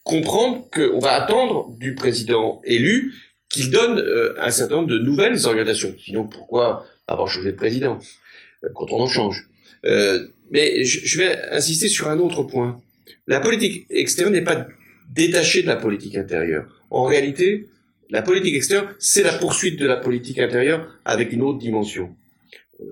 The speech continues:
on veut lutter contre la finance, c'est à l'échelle internationale. On veut, euh, améliorer, euh, la situation, euh, de, de la France au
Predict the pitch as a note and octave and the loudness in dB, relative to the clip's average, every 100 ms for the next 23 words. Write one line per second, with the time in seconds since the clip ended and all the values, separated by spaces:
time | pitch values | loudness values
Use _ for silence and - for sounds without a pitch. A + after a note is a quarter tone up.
0 | - G#2+ C3 C#3 C#3 D3 C3+ C3 C3 C3+ | -6 -2 0 0 0 0 0 2 0 0
1 | D#3 F3+ - - _ _ - - A#2 A#2 | -2 -2 -4 -12 _ _ -2 0 0 2
2 | B2 G#2+ G2+ G2 G2 E2+ F2 - - - | 2 0 -2 -4 -4 -6 -6 -8 -20 -4
3 | D#3 C#3+ E3 D#3 - A2 - - A#2+ B2 | -2 2 2 4 4 2 0 0 2 2
4 | C3 B2+ C#3 B2+ G#2 - - - A2 G#2+ | 2 2 2 2 0 -4 -20 -4 -2 0
5 | A#2+ B2 A#2+ - B2+ A#2 G2 G2 - _ | -2 0 2 0 0 0 0 -4 -16 _
6 | - G2 G2 F2+ D#2+ - F#2 F#2+ - A#2+ | -6 0 2 2 -2 -2 -2 -2 -2 -2
7 | - - - D2 | -2 -4 -4 -6